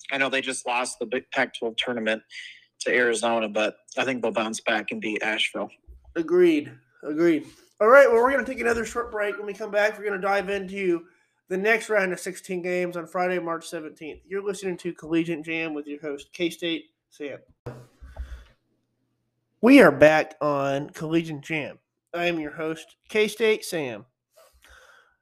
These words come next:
Speaker 2: We are gonna dive into day number two of the first round of this year's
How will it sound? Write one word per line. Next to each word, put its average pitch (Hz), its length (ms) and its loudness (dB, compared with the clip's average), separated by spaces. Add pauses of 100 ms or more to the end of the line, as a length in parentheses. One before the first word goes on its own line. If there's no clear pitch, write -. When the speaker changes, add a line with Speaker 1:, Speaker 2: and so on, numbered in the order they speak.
(480)
Speaker 2:
We 320 160 0
are 226 60 4
gonna 175 240 0
dive 165 380 2
into 170 800 -2 (280)
day 202 180 0
number 196 300 -2
two 170 580 0
of 147 200 -2
the 143 80 -10
first 165 340 -4
round 151 360 0
of 135 140 -4
this 147 220 -6
year's 143 340 -4